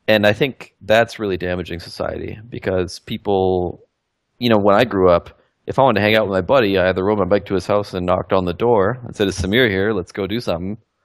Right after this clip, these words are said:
Or I called him on my, you know, rotary phone or maybe touch tone. I don't even remember what the eighties were like. It was probably touch tone. But, you know, I'd call him and, and ask, his mom would pick up and I'd be like, "Hey, is he there? Like, can I chat with him?"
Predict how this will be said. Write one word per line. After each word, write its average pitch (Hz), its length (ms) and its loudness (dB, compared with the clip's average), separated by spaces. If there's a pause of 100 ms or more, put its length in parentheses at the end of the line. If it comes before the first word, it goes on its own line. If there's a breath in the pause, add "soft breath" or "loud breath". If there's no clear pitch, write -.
(180)
Or 117 280 6
I 104 120 4
called 117 260 0
him 98 140 -4
on 92 100 -6
my, 90 200 -2 (200)
you 95 140 -10
know, 87 40 -4
rotary 90 520 -2
phone 90 480 -2 (120)
or 87 280 -6
maybe 87 240 -2
touch - 280 -8
tone. 82 200 -10
I 82 100 -2
don't 82 300 -6
even - 200 -12
remember 82 240 -6
what 82 120 -2
the 82 120 -6
eighties 87 240 -8
were 85 80 -4
like. 80 200 -4
It - 20 -4
was - 100 -6
probably - 240 -4
touch - 280 -8
tone. - 240 -6 (500 loud breath)
But, 160 120 2
you 156 60 8
know, 135 60 8
I'd 123 100 6
call 131 240 4
him 110 120 0
and, 101 260 -6
and 110 100 -2
ask, 110 320 2
his 123 160 -6
mom 117 200 2
would 110 120 -4
pick 104 200 -8
up 92 100 -8
and 95 80 -4
I'd 92 60 -6
be 92 80 -6
like, 90 100 -8
"Hey, 170 240 -4
is 143 140 -6
he - 40 -10
there? 139 320 -4
Like, - 440 -6 (100)
can - 100 -6
I 107 60 0
chat 117 300 2
with 113 120 -4
him?" 117 280 -2